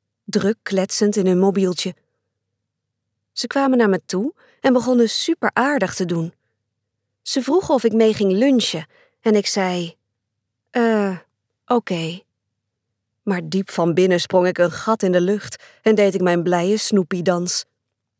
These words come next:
Toen werd het nogal verwarrend. Ze zeiden dat ze hadden gehoord van mijn geweldige nieuwe hippe mobieltje van zeshonderd dollar en dat iedereen, lees de andere N P M's,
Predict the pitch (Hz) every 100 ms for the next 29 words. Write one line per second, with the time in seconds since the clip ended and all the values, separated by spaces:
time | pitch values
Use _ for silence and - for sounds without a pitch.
0 | _ _ _ _ _ _ _ _ _ _
1 | _ _ 311 330 320 285 277 240 254 247
2 | 220 196 208 185 240 196 160 156 - -
3 | _ _ _ _ _ _ - 254 226 277
4 | 320 254 233 226 208 202 185 214 269 -
5 | 208 196 190 185 175 208 269 226 180 180
6 | 226 226 185 208 185 175 160 196 233 196
7 | 175 180 160 190 233 202 185 175 147 196
8 | 226 175 180 277 - _ _ _ 233 214
9 | 196 - 302 311 202 185 175 226 349 _
10 | _ _ _ 196 196 180 175 - 180 -
11 | 165 170 185 208 202 214 196 240 349